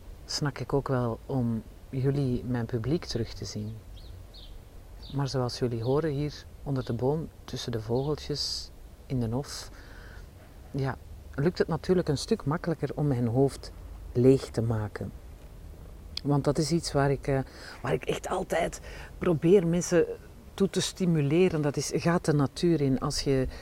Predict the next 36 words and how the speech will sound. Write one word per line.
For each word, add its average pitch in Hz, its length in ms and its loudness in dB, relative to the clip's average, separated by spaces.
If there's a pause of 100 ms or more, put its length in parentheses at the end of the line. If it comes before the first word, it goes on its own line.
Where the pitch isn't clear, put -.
(220)
niet 170 220 0
gezegend 151 580 4
bent 139 360 0
met 147 220 -2
een 135 240 0
tuin 156 540 2
of 131 200 -2
een, 131 140 0
of 131 140 -2
een 135 120 2
lekker - 300 -2
terras, 147 720 0
eh, 151 160 0 (460)
ga 180 340 2
naar 147 280 4 (100)
buiten. 135 600 4
Wij 156 240 4
mensen 151 520 4
hebben 127 260 0
dat 117 200 -4
nodig. 127 540 0 (480)
De 139 280 2
oermens 165 720 6
in 170 180 6
ons 147 360 2
<laughs> 117 100 -4
heeft - 380 2
dat 160 180 2
nodig. 139 760 6 (520)
En, 156 380 8
ehm, 131 200 4 (100)
laat 165 340 8
dan 175 240 6
uw 147 180 4
smartphone, 151 880 4
uw 147 120 2